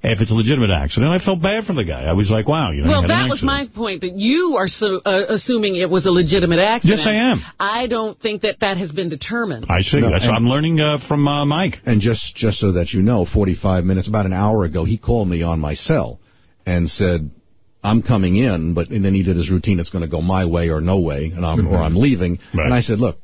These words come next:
Speaker 3: it's up to Gary and Howard what's happening. If we're gonna, I'm gonna be in the studio." He originally didn't, all of a sudden wanted to change it and not have me in here
Speaker 1: Right.
Speaker 3: to throw my questions. So then that got, somehow got rearranged. He still showed up, and then he did his tirade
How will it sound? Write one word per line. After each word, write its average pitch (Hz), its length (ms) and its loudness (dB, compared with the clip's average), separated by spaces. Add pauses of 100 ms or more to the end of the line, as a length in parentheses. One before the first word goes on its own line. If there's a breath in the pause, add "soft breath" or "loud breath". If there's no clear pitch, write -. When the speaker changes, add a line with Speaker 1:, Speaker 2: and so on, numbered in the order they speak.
(100)
Speaker 3:
it's 101 160 -8
up 113 160 0
to 104 80 -4
Gary 87 360 0
and 76 80 -4
Howard 101 280 0
what's 82 200 -2
happening. 90 420 -2
If 80 140 -4
we're 101 120 2
gonna, 107 220 0
I'm 123 240 0
gonna 101 140 2
be 95 120 2
in 92 60 2
the 87 80 0
studio." 95 360 0
He 139 200 2
originally 113 400 0
didn't, 92 240 -2 (100)
all 120 140 0
of 98 60 -2
a 92 40 -4
sudden 104 240 -2
wanted 87 200 -4
to 85 80 -6
change 113 280 0
it 82 100 -6 (100)
and 98 120 0
not 107 180 0
have 101 260 -2
me 90 220 2
in 107 100 4
here 73 280 -2 (180)
Speaker 1:
Right. 69 260 -4 (160)
Speaker 3:
to 127 100 2
throw 107 240 0
my 117 180 2
questions. - 600 -6 (280 soft breath)
So 110 140 -2
then 117 360 0 (100)
that 120 260 -2
got, 107 180 -2
somehow 117 300 2
got 95 200 0
rearranged. 90 600 0
He 123 140 0
still 123 240 0
showed 95 280 0
up, 120 240 0
and 90 140 0
then 85 80 2
he 90 120 0
did 87 160 -2
his 82 140 -4
tirade 78 500 0